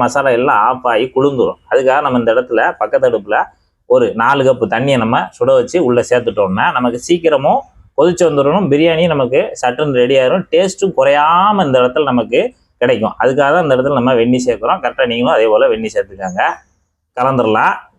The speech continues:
கலந்துட்டு இப்போ அந்த சூடான தண்ணி ஊத்துனோம்னா நமக்கு டக்குன்னு கொதிச்சு வந்துரும். கொதிச்சு வரட்டும். அடுத்து நம்ம பிரியாணிக்கு இன்னைக்கு கனடா பனி தான் எடுத்திருக்கோம். நீங்க வீட்டு அரிசி கூட எடுத்துக்கலாம், இல்லைன்னா பாஸ்மதி எடுத்துக்கலாம், இல்லைன்னா சீரக சம்பா எடுத்துக்கலாம், எதுனாலும் எடுத்துக்கலாம். உங்களுக்கு பிடித்தமான அரிசி எடுத்துக்கோங்க. நம்ம இன்னைக்கு ஒரு அரை கிலோ எடுத்திருக்கோம், அதான் மெஷர்மெண்ட்ல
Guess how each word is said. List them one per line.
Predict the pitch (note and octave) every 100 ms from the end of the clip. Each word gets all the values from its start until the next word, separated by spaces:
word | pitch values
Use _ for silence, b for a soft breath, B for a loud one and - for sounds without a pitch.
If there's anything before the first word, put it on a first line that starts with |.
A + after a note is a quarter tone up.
| -
கலந்துட்டு | C#3+ D#3 C3 C3+ A3+ - C3+
இப்போ | B2+
அந்த | B2+ B2
சூடான | C#3 D3 D#3+ C#3
தண்ணி | C#3+
ஊத்துனோம்னா | C3+ C3+ D3+ D#3+
நமக்கு | C#3 A2+
டக்குன்னு | B2 C#3+ D3 C3
கொதிச்சு | C3 C3
வந்துரும். | A#2+ A2 A2+ F3 - -
கொதிச்சு | C3 B2 A2+
வரட்டும். | G#2+ A2 D3 F3+ _ _ _ _ _ -
அடுத்து | D3+ E3 F3+
நம்ம | F3+ E3 D3+
பிரியாணிக்கு | D#3+ F3 D#3
இன்னைக்கு | C#3+ B2+ C3 -
கனடா | B2+ B2+ C3
பனி | A2+ A2
தான் | A#2
எடுத்திருக்கோம். | G2+ G2 F#2+ C3 -
நீங்க | E3 E3+
வீட்டு | E3 D#3+
அரிசி | C#3
கூட | D3+ D#3
எடுத்துக்கலாம், | C3+ C3 C#3+
இல்லைன்னா | D3 D3+ C3
பாஸ்மதி | C3 C3 C3+ B2+
எடுத்துக்கலாம், | A#2+ A#2+ A2+ B2 B2+
இல்லைன்னா | A#2 B2+ C3+
சீரக | - A#2+ A2
சம்பா | A2+ G#2+
எடுத்துக்கலாம், | F#2+ G#2 A2+ G#2
எதுனாலும் | B2 C3 B2
எடுத்துக்கலாம். | G#2+ G2 A2+ A2+
உங்களுக்கு | G#2+ G#2+
பிடித்தமான | G#2 G#2+ G#2+ G2+
அரிசி | F#2 G2
எடுத்துக்கோங்க. | F#2 F#2+ F#2+ A#2
நம்ம | D3 D3+
இன்னைக்கு | D3+ C#3+
ஒரு | C#3 A#2
அரை | B2 B2
கிலோ | B2+
எடுத்திருக்கோம், | A2+ G2 G#2+ A2
அதான் | A#2 C#3+
மெஷர்மெண்ட்ல | A#2+ B2 A#2 A2